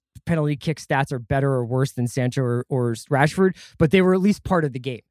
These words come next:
And there was that weird moment at the end of the game where it seemed like he was gonna bring Rashford on, and then he didn't for a few minutes. And then at the very last second, he was gonna bring Ra-, Rashford and Sancho on,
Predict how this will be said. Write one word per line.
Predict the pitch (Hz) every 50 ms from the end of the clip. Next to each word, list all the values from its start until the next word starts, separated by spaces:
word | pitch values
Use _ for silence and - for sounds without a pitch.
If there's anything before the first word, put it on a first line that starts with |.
| _ _ _ _ _
And | - 165 180
there | 180 180
was | 180 165
that | 131 170 165 151
weird | 156 175 196 214 180
moment | 190 190 185 185 180
at | 170 -
the | 160 160
end | 160 160
of | 151
the | 147 156
game | 143 147 147 143 139 135 139 - _ _ _ -
where | 151 151
it | 139 -
seemed | - 240 269 254
like | 240 214
he | - 240
was | 220 208 190
gonna | 220 208 202
bring | 196 214 208
Rashford | 202 202 196 190 - - 190 180
on, | 175 175 175 175 170 170 - _ _ _ -
and | 135 143
then | 147 143
he | 143 139
didn't | 131 - 196 190 196 180
for | - 196 190 180
a | 165
few | - 175 175
minutes. | 170 165 160 160 156 -
And | - 156
then | 160 156 151
at | 143
the | - 147
very | 131 131 175 180 180 175
last | 165 165 165 170 -
second, | - 170 156 - 165
he | 175 170
was | 147 135
gonna | 147 156 143
bring | 117 151 139
Ra-, | 139 147 147 151
Rashford | 147 - 151 143 151 - - 139
and | 123 117
Sancho | - - 247 233 - - 190 160
on, | 151 151 147 143 143